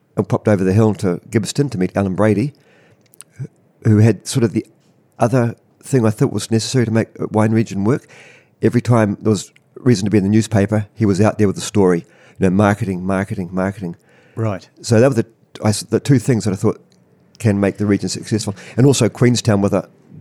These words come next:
Speaker 1: big tourist industry, lot, lot of local restaurants, even if the wines weren't that great. Um, l-, the tourists and visitors wanted to taste the local wines, so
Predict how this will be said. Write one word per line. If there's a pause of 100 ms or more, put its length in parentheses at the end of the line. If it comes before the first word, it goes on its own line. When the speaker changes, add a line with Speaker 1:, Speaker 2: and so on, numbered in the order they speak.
Speaker 1:
big
tourist
industry, (380)
lot,
lot
of
local
restaurants, (260)
even
if
the
wines
weren't
that
great. (600)
Um, (120)
l-,
the
tourists
and
visitors
wanted
to
taste
the
local
wines,
so